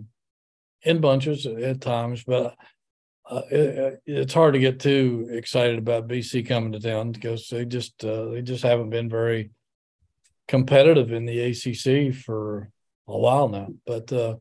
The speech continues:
um, I'm sure Tony has spent all, most of his time this week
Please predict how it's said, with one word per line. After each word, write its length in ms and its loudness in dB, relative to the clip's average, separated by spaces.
um, 580 2
I'm 140 -2
sure 240 0
Tony 380 6
has 180 4
spent 540 -6
all, 340 0
most 360 6
of 140 4
his 200 0
time 460 -2
this 280 -8
week 500 -4